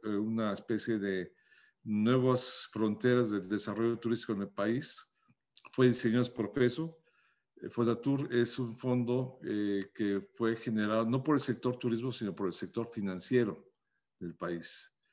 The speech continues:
Eh, si bien sirve al sector turismo, eh, realmente el criterio fue un criterio financiero porque en la década de los cincuenta, sesentas,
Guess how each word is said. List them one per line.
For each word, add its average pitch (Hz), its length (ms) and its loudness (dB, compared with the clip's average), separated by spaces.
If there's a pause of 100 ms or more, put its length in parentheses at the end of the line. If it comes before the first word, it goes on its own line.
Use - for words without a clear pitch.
(420)
Eh, 85 80 -8
si 113 160 -4
bien 123 200 4
sirve 127 320 4
al 113 80 2
sector 120 400 -2
turismo, 123 720 2
eh, 98 480 0
realmente 123 400 -2
el 120 80 -2
criterio 117 420 0
fue 120 200 -6
un 117 60 -4
criterio 113 400 -2
financiero 117 640 2
porque 98 460 -2 (600)
en 101 140 -2
la 107 120 4
década 123 280 4
de 113 40 6
los 110 100 2
cincuenta, 120 560 0
sesentas, 113 800 -2